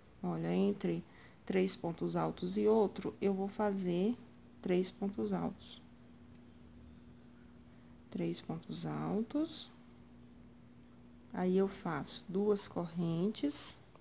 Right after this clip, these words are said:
pulo os três pontos altos aqui da, ah, da carreirinha anterior e venho lá dentro do espaço próximo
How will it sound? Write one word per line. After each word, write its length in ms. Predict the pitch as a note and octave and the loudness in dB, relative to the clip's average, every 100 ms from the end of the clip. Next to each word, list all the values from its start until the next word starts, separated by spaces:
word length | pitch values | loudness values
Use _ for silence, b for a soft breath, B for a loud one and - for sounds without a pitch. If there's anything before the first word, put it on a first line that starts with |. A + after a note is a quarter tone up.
| - | 0
pulo 400 | A#3 A3 F#3 F3 - - - G3+ | 2 4 4 2 -2 -16 -12 -10
os 160 | F#3+ | -8
três 260 | - F3+ F#3 | 0 0 0
pontos 400 | - E3+ F3 E3+ | -2 -4 -2 -2
altos 320 | E3 D#3+ D#3+ | -2 -2 -4
aqui 240 | D#3+ - | -4 -4
da, 260 | F3 E3 D#3+ - B B B B | -2 0 0 -6 B B B B
ah, 380 | E3 E3 D#3+ D#3 | -4 -2 0 -2
da 300 | D#3+ D#3+ D#3+ - | 0 0 0 -2
carreirinha 460 | E3+ E3+ E3+ E3 | 0 0 0 0
anterior 600 | D#3+ F3 F#3 A3+ A3+ D4 B B B - | 0 0 4 6 6 6 B B B -4
e 80 | G#3 | 0
venho 280 | G#3 G#3+ | 4 6
lá 120 | G#3+ A3+ | 6 6
dentro 320 | A#3 A#3+ A3+ | 6 4 2
do 120 | B3 | 0
espaço 680 | C4 - E3+ D#3+ - - - - - | 0 0 0 0 -2 -8 -12 -18 -12
próximo 600 | F#3+ E3+ F3 G#3 C4+ D4+ | -4 0 0 0 0 -2